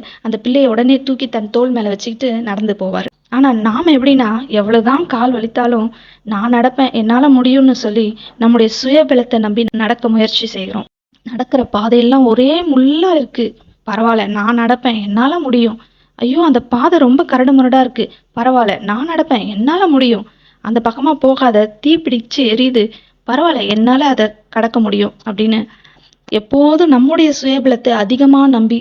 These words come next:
தோற்று போகிறோம். அப்படி இல்லாம அந்த சின்ன பிள்ளைய போல உங்க கைய கர்த்தருக்கு நேராக உயர்த்தி விடுங்கள். "அப்பா இதுக்கு மேல என்னால நடக்க முடியாது, இதுக்கு மேல இந்த இடத்துல இருந்து என்னால ஒரு அடி கூட எடுத்து வைக்க முடியாது,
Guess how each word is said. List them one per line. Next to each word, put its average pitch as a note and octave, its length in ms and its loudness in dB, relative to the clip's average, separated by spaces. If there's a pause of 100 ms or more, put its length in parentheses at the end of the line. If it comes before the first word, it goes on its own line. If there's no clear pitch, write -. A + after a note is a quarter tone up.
(140)
தோற்று B3 320 -2
போகிறோம். G3+ 400 -4 (460)
அப்படி C#4 340 -2
இல்லாம A#3+ 400 0 (340)
அந்த A3+ 220 -4
சின்ன F#4+ 340 -4 (140)
பிள்ளைய C#4 240 2
போல C4 240 0 (480)
உங்க B3+ 340 0
கைய C4+ 220 2 (220)
கர்த்தருக்கு C#4 460 -2
நேராக A#3 340 0
உயர்த்தி A3+ 320 0
விடுங்கள். G#3 320 -6 (320)
"அப்பா - 300 -2 (260)
இதுக்கு D#4 280 0
மேல C4 260 2
என்னால A#3 320 0
நடக்க A3 320 -2
முடியாது, G#3 400 -6 (760)
இதுக்கு C#4 280 -2
மேல D#4 320 2
இந்த C4+ 140 2
இடத்துல B3+ 300 -2
இருந்து B3+ 220 2
என்னால A#3+ 260 0
ஒரு A#3+ 220 2
அடி B3 180 0
கூட C#4 200 0
எடுத்து C4 320 -4
வைக்க C4 160 -4
முடியாது, A3 440 -2